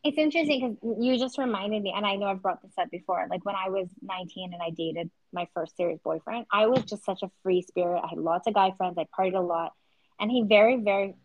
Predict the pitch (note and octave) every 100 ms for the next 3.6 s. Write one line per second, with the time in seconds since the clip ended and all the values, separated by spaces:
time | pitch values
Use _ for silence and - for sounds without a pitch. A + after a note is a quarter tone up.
0 | - - F#3+ G3 G3+ F#3 F#3+ B3 B3 F3+
1 | - F3 E3+ E3+ D#3 - _ _ _ -
2 | G#3 G#3+ G#3+ - A3 G#3 B3 A3 G3+ G3
3 | - F#3+ E3+ C#3 A#3+